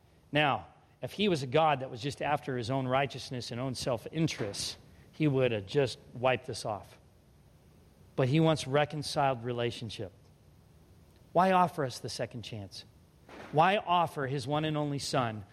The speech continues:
so that we could be reconciled with him? Why? Why?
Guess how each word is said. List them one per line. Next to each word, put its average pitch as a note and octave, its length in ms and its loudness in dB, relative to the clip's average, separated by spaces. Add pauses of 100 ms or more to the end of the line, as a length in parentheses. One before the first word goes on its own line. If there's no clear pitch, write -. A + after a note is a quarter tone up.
(240)
so E3 200 4
that C3+ 160 4
we D#3+ 120 2
could D3+ 160 -4
be C#3+ 100 0
reconciled B2+ 680 0
with A2 160 -12
him? G2 200 -14 (160)
Why? G3+ 480 6 (3250)
Why? G#3+ 500 6